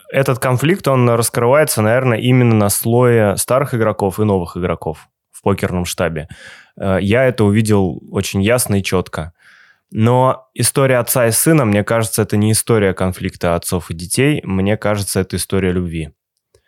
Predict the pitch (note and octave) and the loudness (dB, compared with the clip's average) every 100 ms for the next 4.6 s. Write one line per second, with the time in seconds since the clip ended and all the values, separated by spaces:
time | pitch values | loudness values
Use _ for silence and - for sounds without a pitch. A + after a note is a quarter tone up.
0 | _ _ _ _ _ - E2+ E2+ D#2+ F#2+ | _ _ _ _ _ -12 -8 -6 -6 -6
1 | F2+ - A#2 A2+ G#2 F#2 - - - F#2 | -6 0 2 4 4 2 -2 -12 -10 -4
2 | F#2 F2 F2+ A2+ A#2+ A2 - _ _ _ | -4 -4 -2 0 2 0 -4 _ _ _
3 | - A2+ A2+ A2 A#2 G#2 F#2 G2+ A#2+ - | -8 0 2 2 0 -2 0 0 0 0
4 | C3 B2 - C#3 E3+ | -2 -2 -2 -4 -4